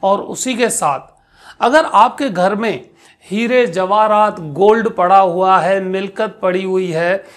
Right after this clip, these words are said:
और आप कहीं भी जा रहे हैं, तो आपके घर में जो ताला लगता है, तिजोरी में ताला लगता है, घर में ताला लगता है,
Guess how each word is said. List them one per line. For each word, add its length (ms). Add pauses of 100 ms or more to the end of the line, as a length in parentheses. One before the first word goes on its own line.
(120)
और 380
आप 320
कहीं 240
भी 200
जा 300
रहे 200
हैं, 340 (440)
तो 60
आपके 520
घर 320
में 180
जो 120
ताला 520
लगता 500
है, 360 (400)
तिजोरी 460
में 200
ताला 280
लगता 380
है, 140
घर 220
में 160
ताला 360
लगता 420
है, 300